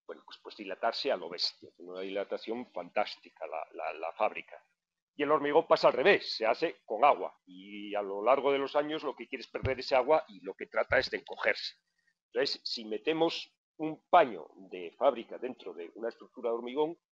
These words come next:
lo que va a pasar es que el paño trata de inflarse y la estructura trata de encogerse.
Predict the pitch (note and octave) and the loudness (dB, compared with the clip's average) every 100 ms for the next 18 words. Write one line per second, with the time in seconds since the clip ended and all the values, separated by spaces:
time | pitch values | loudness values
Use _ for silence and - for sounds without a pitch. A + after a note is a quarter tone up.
0 | _ _ _ _ F2+ F2+ E2+ F#2 A2 - | _ _ _ _ -12 -12 -10 -2 0 2
1 | C3+ - D#3+ - _ C3+ - G#2 F2 D#2+ | 2 6 6 4 _ -6 -6 -10 -14 -18
2 | _ _ _ _ _ _ _ _ B2+ A#2 | _ _ _ _ _ _ _ _ -2 -2
3 | F2 G#2 G2+ A2 A2 D#3 E3 D#3+ D#3+ _ | -10 -10 -6 -8 -4 0 0 -2 -10 _
4 | _ _ A2 G2 G2 F2+ - F2+ A2 A2+ | _ _ -16 -14 -8 -10 -10 -14 -6 -6
5 | A2+ A2 G#2+ G2 G2 - E3 - - | -4 -4 -4 -6 -4 0 0 -2 -16